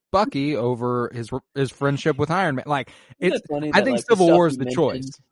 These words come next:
Speaker 2: in the movie, you know, like, Cap just falls to la-, like, of the last thing that happens in his own movie,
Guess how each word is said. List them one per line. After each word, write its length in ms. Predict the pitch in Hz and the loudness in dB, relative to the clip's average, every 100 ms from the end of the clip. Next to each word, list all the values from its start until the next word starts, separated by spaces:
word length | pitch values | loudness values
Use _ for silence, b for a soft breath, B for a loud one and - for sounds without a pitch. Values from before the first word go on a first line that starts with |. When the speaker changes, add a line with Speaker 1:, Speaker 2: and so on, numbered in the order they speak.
| - | -14
Speaker 2:
in 80 | 131 | -12
the 100 | 120 | -10
movie, 460 | 120 120 123 123 _ | -8 -8 -8 -12 _
you 100 | 123 | -12
know, 140 | 110 | -10
like, 280 | 113 110 107 | -6 -8 -8
Cap 360 | - 127 120 - | -4 -2 -2 -6
just 300 | - 117 - _ _ | -14 -14 -16 _ _
falls 320 | 113 101 110 | -4 -4 -6
to 120 | - 95 | -10 -10
la-, 180 | 101 - | -8 -8
like, 220 | 135 113 | -6 -6
of 160 | 113 117 | -6 -10
the 80 | 107 | -8
last 400 | 101 104 - - | -6 -6 -8 -14
thing 160 | 113 | -14
that 100 | 113 | -12
happens 480 | - 117 131 120 113 | -10 -8 -10 -14 -14
in 80 | 117 | -14
his 220 | 135 92 | -14 -14
own 200 | 98 98 | -14 -14
movie, 420 | 98 87 92 123 | -12 -12 -12 -14